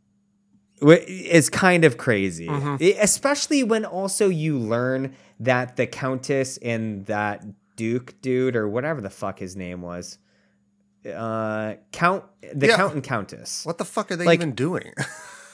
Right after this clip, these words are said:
Speaker 1: w-, which were the most random people in this movie who, like, don't e-, he beats up a couple of photographers at the beginning of the movie, and then they disappear for the next hour and fifteen
Speaker 2: And then
Speaker 1: minutes.
Speaker 2: suddenly, and I was like, "Oh, yeah, these people, right?"
Speaker 1: I forgot about that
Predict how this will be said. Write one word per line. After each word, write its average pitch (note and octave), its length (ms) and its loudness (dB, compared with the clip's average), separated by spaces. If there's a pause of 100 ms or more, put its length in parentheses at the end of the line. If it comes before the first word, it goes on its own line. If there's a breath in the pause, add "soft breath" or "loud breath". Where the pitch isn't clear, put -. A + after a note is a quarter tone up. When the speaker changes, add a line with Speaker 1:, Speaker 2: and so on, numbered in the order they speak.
(140 loud breath)
Speaker 1:
w-, D#3+ 320 -8
which B3+ 240 6
were C#4+ 100 6
the D4 120 8
most C4+ 280 6
random B3+ 480 4
people B3+ 360 6
in A3+ 60 8
this A3 180 2
movie F#3 440 4 (380 soft breath)
who, A#3 160 2
like, A3 400 0
don't G3+ 280 2
e-, G3 420 -4
he F#3+ 360 -2
beats E3 440 -2
up G3+ 160 -4
a F#3 40 0
couple F#3 300 0
of D#3 100 4
photographers D3 680 -2
at G#2+ 120 -4
the A#2 60 -10
beginning A#2 280 0
of C#3 60 -2
the C#3+ 60 0
movie, D#3 320 2
and A#2+ 200 0
then D3 100 0
they D3+ 120 2
disappear B2 540 -2
for A2 140 -6
the G#2+ 100 -4
next G#2 280 -4
hour G2+ 260 0
and F#2+ 100 -6
fifteen G2+ 280 0
Speaker 2:
And C3+ 80 4
then D#3 80 4
Speaker 1:
minutes. C#3+ 140 0
Speaker 2:
suddenly, E3 360 2
and D#3 140 2
I D3+ 60 4
was D3 100 -2
like, D3+ 200 -2
"Oh, G3 120 2
yeah, F#3+ 260 2
these C3+ 280 -2
people, C#4+ 460 -4 (160)
right?" E3+ 420 2 (440)
Speaker 1:
I A3 140 8
forgot C4+ 500 6
about G#3 360 6
that A2 280 2